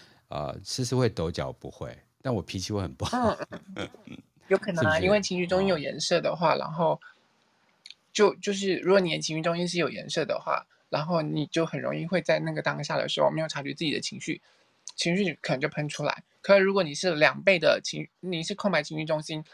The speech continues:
Speaker 2: 然后当下被两倍渲染的时候，那，那股能量爆炸起来就是更凶、更可怕的状况。因为我们现在都是讲单一、单一、单一的能量中心哦，
Speaker 1: 嗯。
Speaker 2: 我们没有把这些能量中心合起来一起讲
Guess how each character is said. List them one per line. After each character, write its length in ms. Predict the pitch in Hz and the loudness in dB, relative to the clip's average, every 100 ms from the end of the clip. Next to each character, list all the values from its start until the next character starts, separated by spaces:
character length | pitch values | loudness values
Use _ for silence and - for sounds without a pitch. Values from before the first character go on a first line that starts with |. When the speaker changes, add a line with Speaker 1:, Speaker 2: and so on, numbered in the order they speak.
| - - - | -20 -20 2
Speaker 2:
然 160 | 151 | 4
后 60 | 180 | 4
当 200 | 175 180 | 4 2
下 160 | 185 | 2
被 160 | 180 175 | 4 4
两 160 | 151 139 | 4 -2
倍 160 | 151 | -4
渲 200 | 156 170 | -2 -2
染 80 | - | -2
的 120 | - | -4
时 120 | - | -2
候， 80 | 147 | -2
那， 180 | - 180 165 | 0 -2 0
那 120 | 185 | -2
股 180 | - 139 | -2 -6
能 100 | 131 | -2
量 180 | 156 156 | -2 0
爆 200 | 170 156 | 0 2
炸 160 | 156 | 0
起 120 | 143 | -2
来 80 | - 147 | -8 -12
就 100 | 170 | -12
是 140 | 156 | -8
更 240 | 151 151 | -4 -4
凶、 240 | 143 151 139 | -2 -8 -8
更 160 | 156 147 | -10 -14
可 100 | - | -16
怕 140 | - - | -8 -8
的 100 | 135 | -4
状 220 | 151 - | -6 -6
况。 180 | - - _ - - - - | -8 -12 _ -20 -20 -20 -6
因 120 | 208 | 2
为 240 | 208 190 - _ _ | 4 4 0 _ _
我 100 | - | 0
们 100 | 175 | 2
现 100 | 180 | 4
在 80 | 262 | 4
都 120 | 269 | 4
是 120 | 269 247 | 2 4
讲 200 | 185 139 - | 2 2 2
单 200 | - 185 | 4 4
一、 140 | 185 185 | 4 2
单 240 | 175 180 | 2 2
一、 80 | 185 | 0
单 180 | 175 170 | 0 0
一 60 | |
的 100 | 165 | -2
能 120 | 147 139 | -4 -2
量 180 | 151 | -2
中 160 | 147 135 | -2 -4
心 220 | 151 143 | -4 -6
哦， 180 | 131 - _ _ _ | -4 -4 _ _ _
Speaker 1:
嗯。 100 | - | 2
Speaker 2:
我 60 | 185 | 4
们 140 | 185 | 6
没 80 | 196 | 6
有 100 | 202 | 8
把 140 | 175 | 6
这 100 | 156 | 2
些 160 | 175 180 | 0 0
能 160 | 165 | 0
量 180 | 151 165 | -2 -2
中 140 | 160 160 | -4 -6
心 180 | 170 | -6
合 240 | 175 139 151 | -6 0 2
起 160 | 175 156 | 2 0
来 120 | - | 0
一 60 | 147 | 0
起 160 | 147 | -6
讲 160 | - | -6